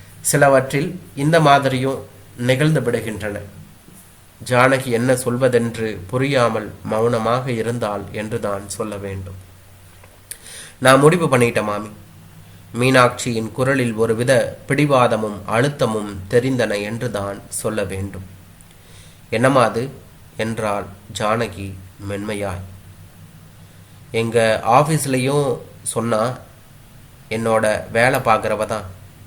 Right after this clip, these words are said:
நாம ஒண்ணும் அடிமை இல்ல, நாமும் கை நிறைய சம்பாதிக்கிறோம். எதுக்காக இப்படி பயந்து பயந்து சாகணும்? நியாயத்துக்கு எப்ப அவர் கட்டுப்பட்டு வரலையோ, அப்ப நமக்கு மட்டும் எதற்கு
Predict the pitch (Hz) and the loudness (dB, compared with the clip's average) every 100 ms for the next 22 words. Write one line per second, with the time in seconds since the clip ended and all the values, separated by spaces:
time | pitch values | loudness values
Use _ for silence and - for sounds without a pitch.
0 | - - - 110 120 113 117 131 131 120 | -20 -20 -2 2 4 4 4 4 4 4
1 | 110 135 131 107 104 107 127 - - - | 0 2 2 2 0 -2 -4 -8 -18 -20
2 | - 117 135 156 151 123 131 123 131 127 | 0 4 6 6 4 2 4 2 0 -2
3 | 117 113 123 113 107 120 123 - - - | -2 0 0 0 -6 -6 -8 -10 -20 -20
4 | - - 120 143 160 139 127 120 117 127 | -20 -2 2 2 4 4 2 -2 -2 -6
5 | 160 - 107 117 139 156 120 117 127 135 | -6 -8 2 4 6 4 2 2 2 0
6 | 127 117 117 120 120 104 - - - - | -2 2 2 0 -4 -6 -12 -20 -20 -20
7 | - - 117 123 151 147 131 127 151 160 | -20 -6 4 8 8 6 -2 -4 -4 -6
8 | - - - 123 127 156 131 123 120 123 | -14 -10 2 2 6 6 6 4 2 0
9 | 147 123 120 107 113 120 104 110 147 - | 0 0 2 0 2 0 -2 -6 -8 -12
10 | - - - 123 123 139 120 104 123 147 | -20 -20 -2 -2 2 4 4 4 2 4
11 | 160 151 143 160 127 131 135 131 123 110 | 4 2 2 2 4 4 0 -2 -4 -4
12 | - | -8